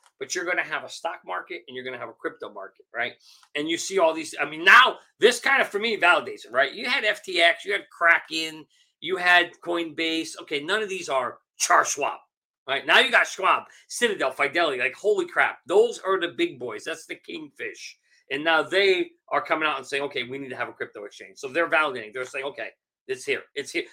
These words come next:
They just, folks, what's today's date? September thirteenth. You just got validated. Cryptocurrency is not going away.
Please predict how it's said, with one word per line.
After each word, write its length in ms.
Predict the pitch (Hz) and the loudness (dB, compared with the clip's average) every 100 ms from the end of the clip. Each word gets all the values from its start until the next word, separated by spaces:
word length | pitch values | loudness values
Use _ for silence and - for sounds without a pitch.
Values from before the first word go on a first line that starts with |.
| _ - | _ 0
They 160 | 190 | 0
just, 220 | 214 240 | 2 -2
folks, 440 | - 247 254 - _ - | 4 4 4 -6 _ -2
what's 220 | 202 - | 0 2
today's 280 | 233 226 180 | 2 2 4
date? 220 | 233 233 | 0 0
September 340 | 156 214 220 | 2 2 2
thirteenth. 480 | 220 220 208 202 190 _ _ | 0 -2 0 -4 -6 _ _
You 120 | 135 | -10
just 220 | 135 143 | -4 -2
got 160 | 208 175 | 0 2
validated. 420 | 170 160 156 147 | 4 2 0 -6
Cryptocurrency 1200 | - 202 202 _ 190 180 175 - 156 147 - 143 135 | 0 0 0 _ -2 -2 -4 -6 -6 -6 -10 -16 -14
is 180 | 127 | -16
not 380 | 123 131 147 135 | -10 -2 -2 -2
going 240 | 127 123 117 | -8 -10 -12
away. 340 | 113 107 | -10 -12